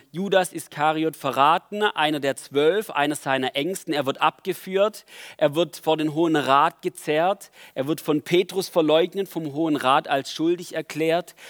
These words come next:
Er kommt zu Pontius Pilatus. Dort wird er nicht unbedingt als schuldig erklärt, aber aufgrund des Drucks der Römer von Pontius Pilatus auch verurteilt. Er wird von den Soldaten, ähm, geschlagen, ausgepeitscht, bespuckt und auch verhöhnt.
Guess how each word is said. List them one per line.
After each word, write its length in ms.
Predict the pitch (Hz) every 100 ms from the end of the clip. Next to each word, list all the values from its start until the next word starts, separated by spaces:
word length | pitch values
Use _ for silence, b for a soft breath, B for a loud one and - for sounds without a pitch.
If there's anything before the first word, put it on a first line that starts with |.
| B
Er 100 | 139
kommt 300 | - 175 170
zu 100 | 160
Pontius 480 | - 160 175 170 -
Pilatus. 800 | 156 139 135 170 - 202 - - B B -
Dort 220 | 156 170
wird 120 | 175
er 300 | 160 160 147 b -
nicht 220 | 165 -
unbedingt 400 | 190 170 156 156
als 260 | 143 139 -
schuldig 560 | 170 185 180 190 -
erklärt, 540 | 165 - 156 160 185 180
aber 360 | 143 143 131
aufgrund 440 | 147 - - 160 143
des 200 | 131 -
Drucks 340 | 190 208 -
der 180 | 165 143
Römer 580 | 127 156 185 190 202 214 B B
von 280 | - 151 143
Pontius 440 | 151 127 - 156 -
Pilatus 500 | 143 127 135 151 127
auch 160 | 127
verurteilt. 1000 | - 131 165 180 - 156 160 196 240 - B B B B
Er 160 | 139 139
wird 160 | 180
von 200 | - 156
den 100 | 151
Soldaten, 920 | 147 151 143 - 143 165 - 190 196 - B B B B
ähm, 240 | 143 139 139
geschlagen, 760 | - 143 - 160 170 185 190 202
ausgepeitscht, 1040 | - 185 202 - - - 165 185 185 -
bespuckt 680 | 156 - - 185 226 - -
und 100 | 147
auch 160 | 139 -
verhöhnt. 840 | - 127 - 160 190 240 254